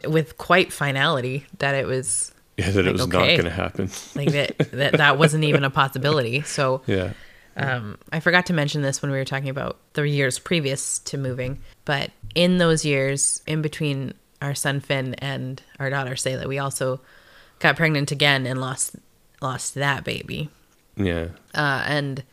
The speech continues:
Speaker 1: I, I guess I just wanna mention it because it, it, <laughs> it's hard as a, a mother to not m-, mention your babies, you know, like,
Speaker 2: Mm-hmm.
Speaker 1: as if it didn't exist, which it did. And it, it, that might have added to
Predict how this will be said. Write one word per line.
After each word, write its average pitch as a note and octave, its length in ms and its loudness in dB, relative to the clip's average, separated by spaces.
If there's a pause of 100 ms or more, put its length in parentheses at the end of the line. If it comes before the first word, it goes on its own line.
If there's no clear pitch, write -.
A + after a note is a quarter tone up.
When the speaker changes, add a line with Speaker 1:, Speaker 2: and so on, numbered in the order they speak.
(380)
Speaker 1:
I, D#3+ 200 4
I D#3 100 2
guess E3+ 220 2
I E3+ 60 6
just D#3 180 -2
wanna D#3 140 4
mention C#3+ 300 0
it B2+ 60 -2
because C#3+ 240 0
it, - 160 -4
it, - 320 -2
<laughs> - 280 -8
it's G3 180 2
hard F3 340 6
as E3+ 140 2
a, D#3 160 0 (100)
a D3+ 100 2
mother C3+ 560 0 (640)
to - 140 -2
not D3+ 420 2
m-, - 140 -8 (180)
mention C#3 800 -2 (360)
your D3+ 180 0
babies, A2 560 -4 (340)
you D#3 80 -4
know, C#3+ 120 0
like, C#3 280 -2 (140)
Speaker 2:
Mm-hmm. F2 260 -2
Speaker 1:
as D3+ 180 0
if C#3+ 320 -2
it C#3 140 -4
didn't C#3 420 -4
exist, C#3+ 540 -4
which D#3 200 -4
it D3 100 -2
did. E3 200 4
And D#3+ 140 0
it, D3 100 0 (200)
it, - 180 -6
that F3+ 180 4
might D3+ 220 2
have C#3 100 0
added C3+ 440 0
to C3+ 340 0